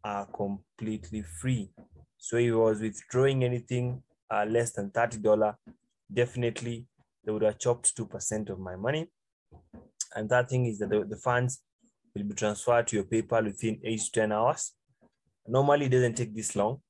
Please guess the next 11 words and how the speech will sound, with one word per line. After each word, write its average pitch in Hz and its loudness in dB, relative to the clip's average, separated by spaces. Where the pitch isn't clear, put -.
I 107 0
believe 107 -2
I 101 0
should 101 -12
have 104 0
these 104 -6
funds 101 -4
in 104 -10
the 98 -6
next, 104 -4
uh, 92 -6